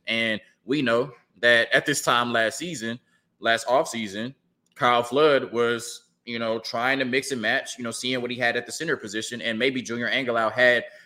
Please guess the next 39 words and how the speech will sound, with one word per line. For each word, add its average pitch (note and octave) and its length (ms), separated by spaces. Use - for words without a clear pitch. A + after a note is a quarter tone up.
the A#2+ 200
inside A#2+ 440
track - 480
to B2 120
take B2+ 280
over C#3 200
at A#2 160
that A2 200
position A2 440
for B2 140
Jake A2 260
Majors. C3+ 400
Or C#3 480
it C#3 240
could D#3 80
have C3 80
been B2+ 80
a B2+ 60
situation B2+ 600
where A#2 120
Jake B2+ 260
Majors B2 300
started B2 260
at A2 100
center B2 420
and B2 580
Junior C3+ 240
Angilau B2+ 400
started B2 280
at G2+ 100
one A#2 120
of G#2 80
the F2+ 60
guard A2+ 300
spots, - 300
right? B2+ 200
But A#2+ 100
I A2+ 60
think D3+ 220